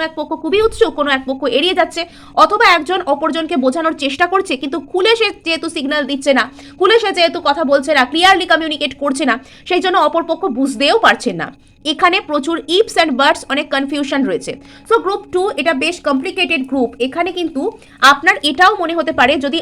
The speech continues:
আপনার, ধরুন, কারোর সাথে নতুন আলাপ হয়েছে, আপনি তার জন্যই রিডিং দেখতে এসেছেন, আপনার এটাও মনে হতে পারে যে এর সাথে কথা বললেই মনে হয় এ যেন আমার বহু পুরনো পরিচিত কোনো মানুষ, এ যেন আমার সাথ-, আমাকে কবে থেকে চেনে,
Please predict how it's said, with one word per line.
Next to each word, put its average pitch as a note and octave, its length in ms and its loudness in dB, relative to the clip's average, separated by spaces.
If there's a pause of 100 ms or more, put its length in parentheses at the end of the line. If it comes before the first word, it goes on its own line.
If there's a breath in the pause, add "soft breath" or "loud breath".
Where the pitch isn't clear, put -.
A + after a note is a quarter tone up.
(140)
আপনার, D#4+ 360 2
ধরুন, D#4 240 -2
কারোর C4 200 0
সাথে D4+ 140 -4 (120)
নতুন C#4 240 -2 (140)
আলাপ C#4+ 260 2
হয়েছে, B3+ 220 0 (120)
আপনি C4+ 160 -6 (140)
তার B3+ 160 0
জন্যই D4+ 260 -2
রিডিং C#4 240 -2
দেখতে C4+ 260 -4
এসেছেন, C4+ 320 -2 (600 loud breath)
আপনার F4 200 2 (140)
এটাও F4+ 300 6
মনে F4+ 160 0
হতে F4 180 0
পারে C4+ 180 4
যে D#4 60 0 (100)
এর C#4+ 140 -2
সাথে F#4 140 0 (100)
কথা C#4 240 0
বললেই E4+ 280 0
মনে D4 200 -2
হয় C4+ 240 2
এ C#4 100 -4
যেন D4 100 0 (100)
আমার F4 140 2 (140)
বহু C#4+ 140 2 (140)
পুরনো D#4+ 360 2
পরিচিত D4 260 -2 (120)
কোনো C#4 200 2
মানুষ, F#3 200 -2 (480 loud breath)
এ - 100 4
যেন F#4+ 120 4 (140)
আমার F4 200 6 (160)
সাথ-, F4 240 0
আমাকে D#4+ 200 0 (100)
কবে D#4 220 4
থেকে F#4 120 -2 (120)
চেনে, C4+ 240 0